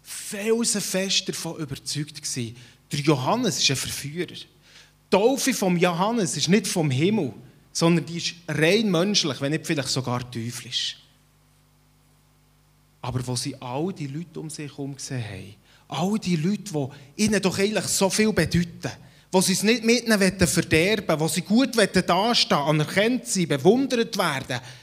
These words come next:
da ist in ihnen das Rotieren losgegangen. Auf der einen Seite die Überzeugung von ihrem Herz, sie hatten ganz klare Meinung zur Taufe von Johannes. Auf der anderen Seite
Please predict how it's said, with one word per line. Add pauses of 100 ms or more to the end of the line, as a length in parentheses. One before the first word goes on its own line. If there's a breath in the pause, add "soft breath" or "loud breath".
(720 loud breath)
da
ist
in
ihnen
das
Rotieren
losgegangen.
Auf
der
einen
Seite
die
Überzeugung
von
ihrem
Herz,
sie
hatten
ganz
klare
Meinung
zur
Taufe
von
Johannes. (760 soft breath)
Auf
der
anderen
Seite